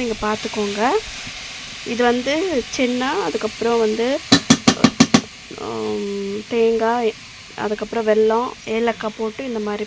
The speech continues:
பண்ணி வச்சிருக்கோம். இது வந்து ரவை, சீனி போட்டு இதை வந்து இந்த மாதிரி பண்ணியிருக்காங்க. இன்னும் தேவையான பொருட்கள் எல்லாம் வாங்கி வச்சிருக்காங்க. இன்னைக்கு வெறும் இதை மட்டும்தான் சாப்பிடணும். எனக்கு சாப்பாடு செய்ய மாட்டாங்க,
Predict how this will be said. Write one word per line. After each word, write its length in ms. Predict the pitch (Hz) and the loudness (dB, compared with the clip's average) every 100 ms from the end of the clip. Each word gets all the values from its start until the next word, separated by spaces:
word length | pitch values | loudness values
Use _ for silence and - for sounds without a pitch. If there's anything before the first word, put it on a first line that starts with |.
| 214 | -8
பண்ணி 160 | 196 202 | -8 -10
வச்சிருக்கோம். 480 | - - 214 254 - - - - | -10 -10 -6 -6 -8 -16 -16 -10
இது 60 | 254 262 | -4 0
வந்து 180 | 269 269 | 0 0
ரவை, 260 | 233 233 320 415 - - - | 0 0 -2 -2 -8 -12 -8
சீனி 240 | 262 240 233 | -6 -6 -6
போட்டு 320 | 233 - 330 370 - - - - | -8 -6 -8 -10 -16 -20 -14 -6
இதை 100 | 220 220 | -2 0
வந்து 160 | 220 214 | 0 -2
இந்த 120 | 202 | -4
மாதிரி 160 | 202 208 | -6 -8
பண்ணியிருக்காங்க. 520 | 196 196 - 190 190 214 339 - - - - - - - - - | -8 -10 -12 -12 -8 -8 -8 -14 -20 -18 -18 -18 -18 -18 -18 -10
இன்னும் 240 | 220 226 247 | -8 -6 -4
தேவையான 440 | 233 233 226 226 226 | -4 -4 -4 -4 -6
பொருட்கள் 400 | 247 - 233 226 | -8 -6 -6 -4
எல்லாம் 240 | 226 233 | -4 -4
வாங்கி 200 | 214 220 | -4 -6
வச்சிருக்காங்க. 680 | 233 - 233 233 220 214 220 - - | -8 -12 -10 -6 -6 -4 -6 -8 -8
இன்னைக்கு 260 | 240 233 240 | -6 0 2
வெறும் 240 | 262 392 - - - - | 4 2 -2 -14 -14 -2
இதை 100 | 240 262 | 2 2
மட்டும்தான் 360 | 254 254 262 277 | 0 0 0 0
சாப்பிடணும். 300 | 240 240 254 | -2 -2 -4
எனக்கு 240 | 240 233 220 208 240 | -4 2 2 2 2
சாப்பாடு 360 | 233 262 247 254 | 2 2 -2 0
செய்ய 120 | 220 208 | 0 0
மாட்டாங்க, 420 | 208 202 214 | 0 2 2